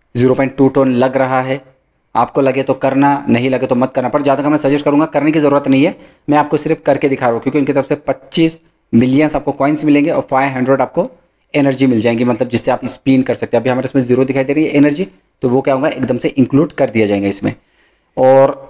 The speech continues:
उन्नीस घंटे बचे हैं, Binance पर भी कुछ ना कुछ तो पता चल जाएगा। Means why X Binance campaign in a huge price we trust, जो ये campaign की बात कर रहे थे ना, नए नए campaign लेकर आएंगे next हफ्ते, अगले हफ्ते की बात कर रहे हैं। उन्नीस घंटे में कुछ ना कुछ तो उनके तरफ से launch pool, एक ही तो रहता है यार,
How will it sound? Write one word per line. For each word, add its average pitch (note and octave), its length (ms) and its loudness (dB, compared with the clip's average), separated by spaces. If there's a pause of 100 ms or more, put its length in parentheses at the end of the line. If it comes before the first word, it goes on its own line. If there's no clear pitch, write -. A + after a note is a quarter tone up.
(140)
उन्नीस D3+ 320 4
घंटे D3 200 -2
बचे C#3+ 240 -2
हैं, D3 160 -2
Binance B2+ 380 0
पर C3+ 160 -2
भी C#3 260 0 (180)
कुछ - 160 -2
ना C3+ 80 4
कुछ B2+ 160 -4
तो C#3 80 -2
पता C3+ 180 -2
चल B2+ 160 -2
जाएगा। C3+ 420 0
Means B2+ 300 2
why C3+ 120 0 (100)
X A#2+ 180 -2
Binance B2 300 0
campaign B2+ 320 -2
in B2+ 120 2
a B2+ 60 4
huge B2 260 0
price B2+ 260 -2
we B2 160 2
trust, B2 240 -2
जो B2+ 100 -2
ये C3 140 2
campaign B2+ 320 0
की C#3+ 100 -2
बात C3+ 180 -2
कर F#3+ 80 0
रहे E3 60 -4
थे G#3 100 -4
ना, A3 80 2
नए D#3 160 2
नए D3 80 2
campaign C3 260 0
लेकर B2 240 0
आएंगे A#2+ 280 0 (300)
next C#3 260 0
हफ्ते, B2 300 -4 (280)
अगले C3+ 220 -2
हफ्ते C3 180 -6
की B2 80 -4
बात A#2+ 140 -2
कर B2 120 -2
रहे C3+ 160 -2
हैं। C3+ 80 0
उन्नीस C#3 300 2
घंटे C3 240 0
में C#3+ 220 2
कुछ D3+ 200 -4
ना E3+ 120 2
कुछ D3 200 -2
तो E3 80 -2
उनके D3 160 0
तरफ D3 140 -2
से G3+ 80 -2
launch D3+ 260 0
pool, A#2 160 0
एक C#3 140 0
ही E3 60 -2
तो D#3+ 100 -2
रहता D3 220 0
है D#3 60 0
यार, D3+ 180 -2